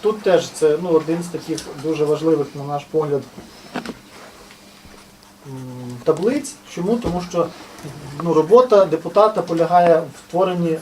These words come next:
е, законодавства. А, з інш-, з одного боку. З іншого боку, вони кажуть, ну, толку подати там їх,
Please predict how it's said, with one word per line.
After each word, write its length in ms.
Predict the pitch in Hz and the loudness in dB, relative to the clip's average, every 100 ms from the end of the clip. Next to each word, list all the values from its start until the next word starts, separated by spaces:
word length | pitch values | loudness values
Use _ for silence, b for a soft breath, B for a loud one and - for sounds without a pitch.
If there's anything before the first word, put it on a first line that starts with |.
| 139 | -4
е, 300 | 135 139 139 | -4 -4 -4
законодавства. 800 | 147 160 151 135 113 101 - - - B B B | -6 -6 -8 -6 -6 -8 -16 -20 -20 B B B
А, 260 | 123 127 127 - - - - 160 | -8 -6 -6 -8 -18 -20 -18 -12
з 140 | 131 180 | -2 2
інш-, 260 | 226 160 165 | 2 2 0
з 40 | |
одного 380 | 175 180 165 151 | 0 2 2 2
боку. 300 | 123 117 135 | 0 -6 0
З 60 | 214 | 0
іншого 340 | 269 240 196 | 2 2 2
боку, 320 | 180 226 220 - _ 214 | 6 4 4 -6 _ -6
вони 160 | 196 151 151 | -6 -6 -8
кажуть, 220 | 156 151 143 | -6 -6 -6
ну, 160 | 175 196 - | -8 -6 -4
толку 280 | 196 185 | -4 -4
подати 380 | 151 147 170 151 | -4 2 2 2
там 220 | 131 139 | -6 -6
їх, 120 | 131 | -6